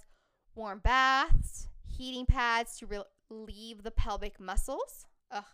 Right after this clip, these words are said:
my boyfriend got me a heated blanket. That's the best thing ever. Honestly, I loved it so <laughs> much. Um, high consumptions of green vegetables and fruits are associating with lowering the ris-,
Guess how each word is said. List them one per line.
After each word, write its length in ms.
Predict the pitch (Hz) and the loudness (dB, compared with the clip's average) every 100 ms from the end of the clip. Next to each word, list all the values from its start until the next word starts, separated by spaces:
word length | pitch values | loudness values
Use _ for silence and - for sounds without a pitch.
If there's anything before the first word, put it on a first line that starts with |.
| _ | _
my 100 | 214 | -14
boyfriend 380 | 208 214 233 247 | -10 -8 -8 -8
got 160 | 233 226 | -8 -8
me 120 | 214 | -4
a 40 | |
heated 400 | 226 - 220 208 | -2 -2 -6 -2
blanket. 480 | 208 180 185 220 220 - _ _ _ _ _ _ _ _ _ _ _ _ _ 240 | -2 -2 -6 -6 -6 -8 _ _ _ _ _ _ _ _ _ _ _ _ _ -14
That's 240 | 214 - | -14 -12
the 120 | 220 | -14
best 280 | 202 165 - | -8 -6 -6
thing 160 | - - | -8 -16
ever. 220 | - - | -16 -14
Honestly, 540 | - 196 202 - 202 190 | -8 -8 -8 -12 -14 -14
I 80 | 190 | -14
loved 320 | 180 170 165 | -12 -12 -10
it 160 | 190 190 - | -10 -10 -14
so 240 | - 202 | -16 -4
<laughs> 40 | |
much. 640 | - - - - - - - 320 381 359 330 - - | -2 -2 -10 -14 -14 -20 -18 -14 -12 -12 -14 -16 -6
Um, 580 | 247 247 240 240 233 277 _ _ _ | -2 -2 -2 -4 -6 -14 _ _ _
high 160 | - 254 | -4 -4
consumptions 640 | 294 320 294 302 - 285 - 233 | -4 -8 -6 -6 -8 -8 -8 -4
of 300 | 233 214 - | -4 -4 -8
green 320 | 233 226 226 | -8 -8 -6
vegetables 600 | 196 185 - - 214 214 | -6 -6 -10 -10 -8 -8
and 100 | 214 - | -12 -10
fruits 420 | 202 196 339 - - | -8 -6 -8 -10 -4
are 80 | |
associating 720 | 220 - 220 220 220 208 202 190 | -4 -4 -6 -4 -6 -6 -8 -8
with 220 | 175 180 | -10 -10
lowering 460 | 196 190 185 202 | -8 -6 -6 -8
the 80 | 254 | -6
ris-, 360 | 214 185 202 | -6 -8 -12